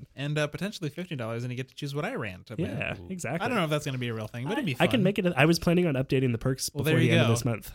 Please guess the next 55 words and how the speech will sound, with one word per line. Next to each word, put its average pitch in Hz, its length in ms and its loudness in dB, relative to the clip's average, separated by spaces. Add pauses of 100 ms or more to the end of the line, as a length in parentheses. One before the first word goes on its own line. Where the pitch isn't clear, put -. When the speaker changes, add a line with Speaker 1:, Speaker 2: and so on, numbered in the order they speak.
(140)
Speaker 1:
That's 156 100 0
Speaker 2:
So, - 140 2
Speaker 1:
a - 20 -4
Speaker 2:
uh, 104 60 -2
Speaker 1:
good. 160 400 0
That's 147 180 -2
a 131 80 -4
good 139 600 -6
one. 104 460 -8
Speaker 2:
stay 180 280 4
tuned. 175 400 6
Next 156 320 -2
week, 156 100 0
I'm 160 80 2
gonna 135 160 2
announce 113 640 0 (180)
what 151 220 -2
new 151 120 2
perks 143 300 -2
there 139 160 0
are. 156 180 0 (320)
Speaker 1:
Yeah. 135 500 2
Speaker 2:
Uh, - 20 -4
so 117 160 -2
that'll 123 180 -2
be 127 80 -2
cool. 156 220 2
And 135 120 2
also, 156 240 4
I 135 100 6
think - 280 -4
next 175 220 -2
week 156 180 2
we'll 120 120 0
have 123 180 -2
the 120 80 -4
final 156 320 0
chapter 156 360 -4
of 98 120 -8
Tumble 117 200 0
Down 117 200 0
Ranch. 127 320 -4
Speaker 1:
Mm. 170 480 0 (800)
Speaker 2:
We 120 80 0
don't 127 140 0
have 123 140 2
one 110 120 0
this 107 140 -2
week 101 240 -8 (100)
Speaker 1:
I'm 139 60 -6
out 156 100 -4
of 165 60 -4
Speaker 2:
because 160 120 -4
Speaker 1:
town, 175 280 -4
though. 165 320 -6